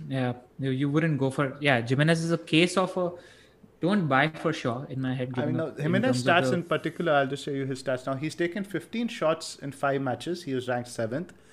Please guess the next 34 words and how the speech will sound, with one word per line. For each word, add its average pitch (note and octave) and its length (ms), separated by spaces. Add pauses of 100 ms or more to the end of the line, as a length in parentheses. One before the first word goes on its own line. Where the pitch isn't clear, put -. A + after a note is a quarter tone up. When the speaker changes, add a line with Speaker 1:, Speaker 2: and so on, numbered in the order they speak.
(280)
Speaker 2:
He's D#3 300
ninth D#3 340
for F#3+ 180
big C3+ 240
chances. C3+ 640 (300)
That's A#2+ 200
four. D3 420
He's C#3 380
eighth G#3 280
for - 200
shots C3 340
on C3 120
target, B2 500
which B2 180
is A2+ 120
six. - 340 (300)
And D#3 140
he's E3 160
created F3+ 500
one C#3 280
chance - 480 (280)
all A#2 200
year. A2 180 (460)
Now, C3+ 80
last C3+ 420
year, A#3 120
he G#3+ 160
created F3 420
forty-two F#3 520
chances. E3 640
Only D3+ 280
Firmino D#3 560
created C3 420
more. B2+ 240